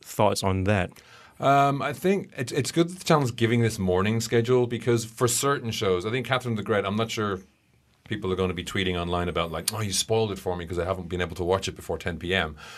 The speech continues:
Speaker 2: But when it comes to something like, uh, The Walking Dead, which is returning to Fox, uh, which is returned to Fox already on October seventh, they're showing that in the morning and the evening as well. There is still something enjoyable when you have a show that you can check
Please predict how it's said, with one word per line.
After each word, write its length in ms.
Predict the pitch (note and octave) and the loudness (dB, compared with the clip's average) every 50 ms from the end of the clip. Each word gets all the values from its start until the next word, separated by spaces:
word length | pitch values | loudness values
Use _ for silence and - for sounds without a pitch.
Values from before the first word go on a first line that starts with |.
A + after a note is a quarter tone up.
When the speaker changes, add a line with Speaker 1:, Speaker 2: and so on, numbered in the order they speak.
| - - | -14 -8
Speaker 2:
But 60 | G#2 G#2+ | -2 0
when 100 | G#2+ A2 | 0 0
it 60 | G#2+ | 2
comes 180 | - C3 B2+ | 0 0 0
to 60 | B2+ A2+ | 0 -2
something 340 | - B2 A2+ A2 A#2 G#2 | -2 -2 0 0 0 -2
like, 340 | G2 F#2+ F#2 F#2 F2 E2 - | 0 0 0 0 -2 -2 -2
uh, 180 | F#2+ F#2 F2+ F2 | 0 0 0 0
The 100 | D#2+ F2+ | -2 -2
Walking 300 | F2 F#2 F2+ - - E2 D#2+ | 0 0 0 0 -2 -2 2
Dead, 220 | F#2+ G2 F#2+ F2 | 4 4 4 2
which 120 | D#2+ D#2 - | 0 -8 -12
is 100 | - - | -12 -12
returning 240 | D#2+ E2 E2+ E2 D#2+ | -10 -8 -6 -6 -6
to 80 | D#2+ | -8
Fox, 500 | D#2+ - A2 G2+ F#2+ - - - - - - | -6 -2 -2 -2 -2 -2 -6 -8 -8 -8 -10
uh, 560 | C2+ D#2+ D#2+ D#2 D#2 D2+ D2 D2+ D2+ C#2+ C#2 C#2 | -10 -10 -8 -8 -8 -8 -10 -12 -12 -14 -14 -16
which 120 | C#2+ - - | -14 -12 -10
is 100 | F2+ E2+ | -6 -4
returned 280 | G2+ G2 A#2 B2+ C#3+ | 0 4 4 4 4
to 60 | C3 A#2 | 4 2
Fox 280 | - A#2 G#2 - - | 4 4 4 4 2
already 280 | A#2 G#2+ A#2+ B2+ B2+ A2+ | 2 4 4 4 4 4
on 80 | F#2+ F2+ | 4 2
October 300 | F2+ - G2 F#2 E2 E2+ | 2 2 0 0 0 2
seventh, 380 | - A#2 A2+ F2+ D#2 D#2+ - - - - - - - _ _ - | 2 2 2 2 0 -8 -12 -16 -20 -20 -20 -20 -20 _ _ -8
they're 120 | - G#2+ A2+ | -4 -4 0
showing 300 | - A#2+ A2 G#2+ G2+ G2+ | 2 4 4 4 4 4
that 120 | A2 A2 | 4 4
in 40 | G#2+ | 4
the 60 | G2 F#2 | 2 0
morning 260 | F#2 F2+ F2 F2 E2+ | 0 0 0 0 -2
and 80 | E2+ E2 | -4 -4
the 60 | E2 | -4
evening 240 | E2 D#2+ E2 E2 D#2+ | -4 -4 -6 -6 -6
as 100 | D#2 D#2 | -6 -4
well. 300 | E2+ F2 E2+ D#2 D#2 - - - - - - - _ _ _ - _ _ _ - | -2 -2 -2 -2 -4 -6 -14 -20 -20 -20 -20 -20 _ _ _ -20 _ _ _ -12
There 220 | A2 A2 C#3 D3+ | -2 0 4 6
is 260 | F3 G3+ G3+ F#3+ F#3+ - | 6 6 6 4 0 0
still 400 | - - - C3+ C3+ C#3 C#3+ B2+ | -2 0 4 4 4 6 6 4
something 380 | - - A#2+ A2+ A#2 A2 G#2 | 4 2 2 2 4 2 2
enjoyable 580 | G2 F#2 - - F2+ F2 F2+ F#2 F#2 G#2 G#2 G2 | 2 0 -2 -2 -2 0 0 0 0 -2 -2 0
when 140 | F#2 F#2+ F#2 | 0 0 -2
you 100 | F2+ E2 | -2 -4
have 220 | E2 E2 D#2+ D#2+ | -4 -4 -4 -4
a 60 | F#2 F2 | -4 -4
show 320 | - - G#2+ G2 G2 G2 | -2 2 2 2 2 2
that 160 | F#2+ G2 F#2 | 0 -2 -4
you 120 | F#2 F#2 F#2 | -4 -6 -6
can 200 | - F#2+ F2+ E2 | -4 -6 -6 -2
check 480 | - - - - G#2 G2 G2 - - | -2 -2 0 0 0 0 -2 -4 -12